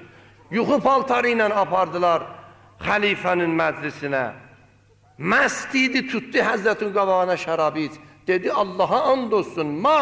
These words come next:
xalətə, ləhmi və dəmi." Bu mənim qanıma qarışmayıb. Bu mənim ətimə qarışmayıb və qarışmaz. Əmir əleyhissalam buyuruyor, Allah hər peyğəmbəri yolladı, onlardan bir dənə əhd bağladı.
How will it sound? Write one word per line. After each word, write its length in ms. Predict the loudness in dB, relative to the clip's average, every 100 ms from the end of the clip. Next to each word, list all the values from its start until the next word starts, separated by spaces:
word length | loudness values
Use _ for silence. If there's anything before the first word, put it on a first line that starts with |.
| 2
xalətə, 640 | 0 0 2 -2 -2 -4 -4 -12
ləhmi 520 | -2 -2 -2 -4 -4 -2
və 120 | -2 -2
dəmi." 360 | 0 0 0 -2 -6 -18 -20 -20 -16 -10
Bu 60 |
mənim 280 | -6 -4 -4 0
qanıma 420 | 2 2 2 2 2
qarışmayıb. 720 | 2 0 -8 -12 -14 -16 _ -20 _ _ _ _
Bu 40 |
mənim 300 | -2 0 0
ətimə 400 | 0 -2 -2 0 2
qarışmayıb 540 | 2 0 -4 -4 -4 -2
və 100 | -4
qarışmaz. 640 | -2 -4 -6 -4 0 0 -2 -8 -20 -20 _ _ _ _ _ _ _
Əmir 260 | -4 0 0
əleyhissalam 500 | 2 0 0 0 2
buyuruyor, 240 | 2 2 0 -12 -2
Allah 300 | 0 2 0 2
hər 140 | 0 0
peyğəmbəri 640 | 2 2 2 0 0 0 2
yolladı, 540 | 0 2 0 2 0 0 -2 -8 -2
onlardan 480 | 2 2 2 0
bir 80 | 0
dənə 200 | 0 0 -2 -4
əhd 220 | -4 -6
bağladı. 520 | -4 -6 -8 -18 -20